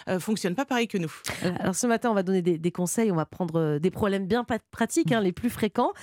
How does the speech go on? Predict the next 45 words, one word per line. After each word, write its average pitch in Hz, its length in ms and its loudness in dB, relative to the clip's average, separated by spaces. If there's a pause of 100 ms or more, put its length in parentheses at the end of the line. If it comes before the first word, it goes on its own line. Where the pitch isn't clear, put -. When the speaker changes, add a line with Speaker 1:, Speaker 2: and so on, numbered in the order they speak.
(240)
Speaker 2:
Euh, 190 80 2
d'ailleurs, 269 280 2
vos 247 280 2
solutions, 262 540 0
celles 226 160 0
qu'on 220 100 -2
va 202 100 2
donner 202 220 0
ce - 120 -4
matin 185 300 2
et - 20 2
celles 180 140 -4
qui - 60 -8
sont 175 120 0
dans 170 80 2
votre 165 240 0
livre, 269 220 4
elles, 175 80 2
vous 175 80 -2
dites, 196 180 0
elles 196 80 2
ne 180 60 2
sont 180 200 -4
pas 208 180 2
universelles. 254 640 0 (320)
Si, - 400 2
euh, 202 220 2
en 220 100 2
vous 226 160 0
écout-, 240 240 0 (100)
en 208 80 2
vous 214 160 -2
écoutant 233 320 -2
justement 185 340 -2
ce 190 120 -4
matin, 185 200 0
il 330 60 4
y 226 40 4
en 214 40 2
a 226 60 2
qui - 140 -10
se - 100 -2
disent 208 160 -2
peut-être, 208 360 0
euh, « 190 60 2